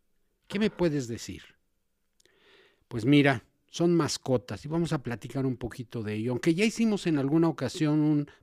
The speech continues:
podcast de mascota desde el punto de vista de lo que representa anímicamente a una persona el contacto con una mascota. Vamos a hablar qué es esto como negocio,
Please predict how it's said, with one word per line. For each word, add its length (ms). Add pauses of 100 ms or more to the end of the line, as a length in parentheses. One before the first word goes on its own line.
(120)
podcast 480
de 60
mascota 640 (380)
desde 320
el 100
punto 460
de 100
vista 440
de 120
lo 240
que 220
representa 920
anímicamente 1400 (340)
a 100
una 340
persona 460
el 100
contacto 540
con 180
una 220
mascota. 640 (960)
Vamos 240
a 20
hablar 240
qué 160
es 140
esto 440 (440)
como 180
negocio, 640